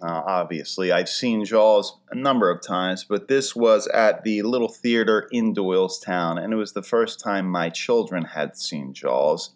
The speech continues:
and it was a lot of fun. They were physically lifting their feet at times,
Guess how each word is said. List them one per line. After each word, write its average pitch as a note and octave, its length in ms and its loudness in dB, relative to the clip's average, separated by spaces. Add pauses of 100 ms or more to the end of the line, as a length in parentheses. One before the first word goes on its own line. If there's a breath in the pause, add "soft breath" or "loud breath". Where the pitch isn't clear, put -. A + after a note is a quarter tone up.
and G#2 380 -2
it G2 220 -6
was D#2+ 200 -4
a B1 80 -6
lot A#1 320 -4
of - 120 -10
fun. G1+ 300 -8 (1200)
They B2+ 200 4
were B2 220 4
physically D3+ 520 4
lifting D3 600 4
their A#2 160 4
feet - 440 0
at D#2 240 -2
times, D2+ 600 -6